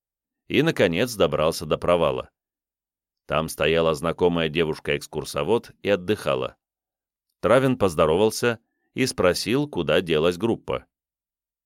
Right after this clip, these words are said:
«Провал смотрят, где же ещё?» поделилась девушка. «Застряли там на полчаса, а я на эту лужу уже смотреть не могу.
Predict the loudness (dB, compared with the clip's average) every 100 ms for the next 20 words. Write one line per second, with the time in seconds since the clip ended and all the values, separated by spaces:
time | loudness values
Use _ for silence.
0 | -2 4 6 4 2 -2 -2 -2 -2 -4
1 | 0 0 0 -2 -4 -6 -6 _ _ -4
2 | -2 0 2 4 4 2 -2 -2 -8 -10
3 | -10 _ _ _ -2 0 2 2 2 4
4 | 2 2 2 0 2 0 0 -4 0 0
5 | -2 _ _ _ _ 0 2 4 4 4
6 | 4 2 0 -2 -2 -2 -4 -2 -2 0
7 | -4 -4 -6 -6 -4 -6